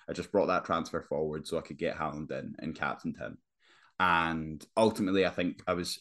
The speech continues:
I was, I was fine with the outcome of that. So yeah, those, that is how I ended up doing the transfers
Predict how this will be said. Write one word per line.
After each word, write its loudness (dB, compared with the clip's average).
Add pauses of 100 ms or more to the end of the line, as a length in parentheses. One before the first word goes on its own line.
I 2
was, -2
I 2
was -2
fine 0
with -4
the -6 (120)
outcome -2
of -8
that. -8 (580)
So 2
yeah, 6
those, 6
that 8
is 0
how 4
I 4
ended 0
up 0
doing 0
the -2
transfers -6